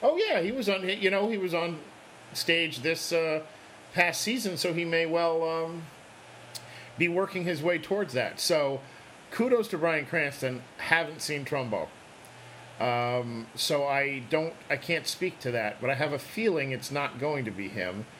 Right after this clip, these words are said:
Uh, Matt Damon for The Martian,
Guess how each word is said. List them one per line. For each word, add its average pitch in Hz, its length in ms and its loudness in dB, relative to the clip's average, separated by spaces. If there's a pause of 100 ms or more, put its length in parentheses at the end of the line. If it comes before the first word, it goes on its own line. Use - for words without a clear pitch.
(360)
Uh, 123 460 4
Matt 151 340 2
Damon 175 460 2
for 151 140 0
The 127 100 2
Martian, 160 680 0